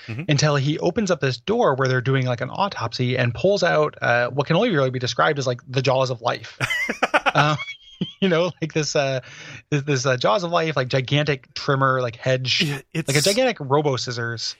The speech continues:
Speaker 1: Yeah, I, I mean, it's, it's, it's chainsaw scissors. Um, and y-, you know, you,
Speaker 2: You know,
Speaker 1: it
Speaker 2: in the way that there is.
Speaker 1: Yeah, <laughs> yeah.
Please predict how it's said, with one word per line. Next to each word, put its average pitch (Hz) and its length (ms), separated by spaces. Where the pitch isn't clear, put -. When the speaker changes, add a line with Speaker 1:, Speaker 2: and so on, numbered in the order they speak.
Speaker 1:
Yeah, 180 420
I, 131 240
I 160 40
mean, 170 140
it's, 165 80
it's, 160 240
it's 160 200
chainsaw 160 420
scissors. 98 640
Um, 104 560
and 110 420
y-, 123 160
you 101 140
know, 95 140
you, 110 280
Speaker 2:
You 240 80
know, 160 120
Speaker 1:
it 151 40
Speaker 2:
in 160 80
the 156 80
way 147 160
that 139 100
there 131 160
is. 147 340
Speaker 1:
Yeah, 208 200
<laughs> - 120
yeah. 247 400